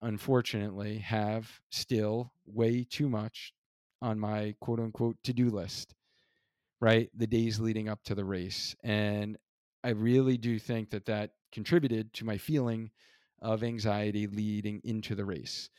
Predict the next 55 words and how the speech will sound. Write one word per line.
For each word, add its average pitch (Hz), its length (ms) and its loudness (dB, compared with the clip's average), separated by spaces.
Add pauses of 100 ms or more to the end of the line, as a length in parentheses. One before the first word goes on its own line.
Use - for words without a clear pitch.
(180)
And 117 120 0
it 120 80 2
wasn't 160 360 4
even 156 180 -2
so 139 200 -2
much 135 280 -2
like 110 140 -4
I 98 60 -4
blocked 120 420 -4
my 127 100 -4
schedule. 120 680 -2
I 104 120 -4
knew 127 440 2 (280)
I 165 120 -6
didn't 101 200 -6
do 139 140 2
a 147 40 2
podcast 156 540 -4
episode 156 440 -2
that 156 220 0
week, 139 280 -2 (100)
right? 113 400 0
I 110 100 -4
didn't 113 220 -4
have 123 240 -8
to 127 220 -4 (320)
publish 143 360 0
a 160 60 -2
new 156 220 0
episode, 104 640 -2 (340)
right? 113 160 0
We 107 140 -2
had 131 360 0
one 139 280 0
in 131 120 -2
the 120 60 -2
bank, 143 540 0 (280)
right? 117 200 4
Or 113 220 4
I 113 100 4
left 139 280 0
enough 143 200 -2
time. 143 360 -2
I 127 60 -2
think 139 220 -4
actually 127 340 -2
the 117 60 -2
one 120 200 0
we 117 80 0
did 113 180 0
with 113 140 -4
Coach 123 240 -4
Whitney 120 220 -2
was 113 200 -2
that 110 160 -4